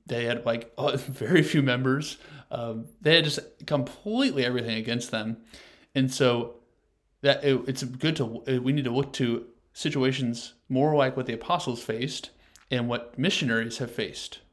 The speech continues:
That should be the types of people that we're looking to for how to proclaim the gospel, are people who are up against those kind of odds, because, uh, when this, uh, we're facing reality for what it is.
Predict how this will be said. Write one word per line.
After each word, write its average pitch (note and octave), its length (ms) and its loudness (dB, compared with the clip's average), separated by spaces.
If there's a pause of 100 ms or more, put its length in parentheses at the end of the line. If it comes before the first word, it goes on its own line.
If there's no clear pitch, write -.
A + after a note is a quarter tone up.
(300)
That E3+ 180 6
should B2 200 0
be A#2 360 0 (120)
the C3 100 -6
types C#3 380 -2
of A#2 200 -4 (260)
people B2+ 300 -4
that A#2 140 -6
we're B2+ 160 2
looking A#2+ 300 -2
to A#2+ 200 -4
for A2+ 300 -6 (280)
how C3 140 6
to B2 80 4
proclaim B2 300 -2
the A2 80 -6
gospel, A#2 520 -2 (180)
are B2+ 80 0
people C3+ 300 0
who C3 100 0
are C3 80 -2
up B2+ 100 -4
against A#2 260 -2
those C#3 160 2
kind B2 160 0
of G#2+ 80 0
odds, A2+ 220 -2
because, B2 380 -4 (580)
uh, A2+ 280 6 (100)
when C3 240 -2 (180)
this, - 260 -6 (120)
uh, B2 80 -2 (120)
we're B2+ 140 -2
facing D#3+ 360 0
reality C3 280 6
for C3 120 -2
what A#2 100 2
it A2+ 100 2
is. A#2+ 380 2